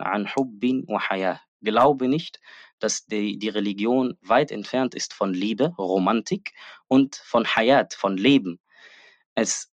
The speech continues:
ein so schönes Lied, ich rate jedem, das einzugeben und sich das anhören, anzuhören. Ich glaube, es gibt es auch mittlerweile in Übersetzung, aber es sagt: äh,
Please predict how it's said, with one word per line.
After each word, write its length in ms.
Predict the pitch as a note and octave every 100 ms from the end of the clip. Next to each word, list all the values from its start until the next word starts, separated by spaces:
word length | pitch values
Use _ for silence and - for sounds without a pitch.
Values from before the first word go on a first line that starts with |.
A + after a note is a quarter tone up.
| -
ein 160 | A#2 A#2
so 180 | B2 D#3+
schönes 380 | - D#3 C3
Lied, 240 | A#2 C3+ E3+
ich 220 | - A2
rate 260 | A#2 A#2+ A2
jedem, 280 | A#2+ A2+
das 200 | G#2 G2+
einzugeben 500 | - A#2 B2 G2 G#2+
und 80 | G2+
sich 160 | F#2+ -
das 160 | G2
anhören, 340 | - A2+ A2 -
anzuhören. 380 | - A#2+ G#2 A2
Ich 60 | -
glaube, 180 | B2+
es 100 | B2+
gibt 160 | - -
es 100 | -
auch 160 | A#2 -
mittlerweile 400 | A2+ G#2+ G#2+ G#2+
in 60 |
Übersetzung, 540 | G#2 F#2+ F#2 - A#2+ A#2+
aber 240 | G2 G2+ -
es 120 | -
sagt: 260 | C3 C3+ - - - - _
äh, 360 | - A#2+ A#2 A2+